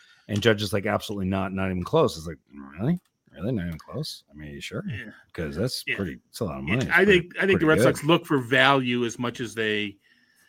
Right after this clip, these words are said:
Speaker 2: they can afford to bully contracts, but I think they're looking for value too. And that's part of Chaim Bloom's, that's why they got him. I think, I
Speaker 1: Mm-hmm.
Speaker 2: think it'll work.
Speaker 1: Sure.
Speaker 2: And, and, and part of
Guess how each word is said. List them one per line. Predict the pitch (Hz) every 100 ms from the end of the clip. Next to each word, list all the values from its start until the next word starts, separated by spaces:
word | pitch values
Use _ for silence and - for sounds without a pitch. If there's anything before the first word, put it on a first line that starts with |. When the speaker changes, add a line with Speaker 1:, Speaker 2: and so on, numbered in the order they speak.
| _ _ -
Speaker 2:
they | 165
can | 196 165
afford | - - 175 180 190 185 180 - _ _
to | -
bully | 131 165 160 170
contracts, | 170 156 151 - 165 160 160 - - _ _ -
but | 139
I | 127
think | 147 120
they're | 127
looking | 117 117 110
for | 107 104
value | 95 98 98 95
too. | - 101 95 - _ _ _ 143
And | 147 143 127
that's | 135 135
part | - 123 120
of |
Chaim | 120 117 110
Bloom's, | 110 120 117 110 -
that's | 110 123
why | 107
they | 98
got | 123 147
him. | 139 127 - _ _ _ -
I | 131
think, | 185 170
I | 120
Speaker 1:
Mm-hmm. | 180
Speaker 2:
think | 180 156
it'll | 123
work. | 113
Speaker 1:
Sure. | 175 175
Speaker 2:
And, | 175
and, | 190 185 -
and | 202 -
part | 269 294
of | 180